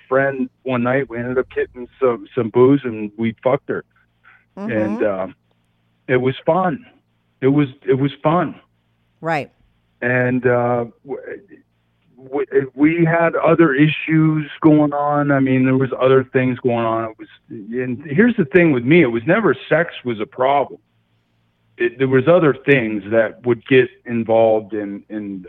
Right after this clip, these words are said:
Speaker 1: uh, a lot of times I, I would re-hook up with all these, these girls after we broke up.
Speaker 2: Mm-hmm.
Speaker 1: And when, it seemed like a theme, you know?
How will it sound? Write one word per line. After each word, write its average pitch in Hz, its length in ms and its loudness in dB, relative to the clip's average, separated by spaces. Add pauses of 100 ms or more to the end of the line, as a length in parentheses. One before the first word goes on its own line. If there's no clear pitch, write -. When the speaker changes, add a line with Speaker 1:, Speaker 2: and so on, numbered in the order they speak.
Speaker 1:
uh, 95 260 -10
a 107 60 -8
lot 147 180 2
of 180 100 0
times 123 300 0
I, 113 300 0
I 110 140 -2
would 110 200 -6 (100)
re-hook 135 480 2
up 139 220 0
with 117 120 0
all 117 260 0
these, 113 220 -4 (320)
these 107 240 -8
girls 110 400 0 (160)
after 113 400 -4
we 104 180 -8
broke 107 400 -2
up. 113 420 -4 (180)
Speaker 2:
Mm-hmm. 190 500 -6 (420)
Speaker 1:
And 113 120 -4
when, 110 220 -6
it 120 200 -4 (120)
seemed 135 200 4
like 117 100 2
a 104 100 -4 (140)
theme, 107 420 0 (800)
you 107 160 -8
know? 101 300 -4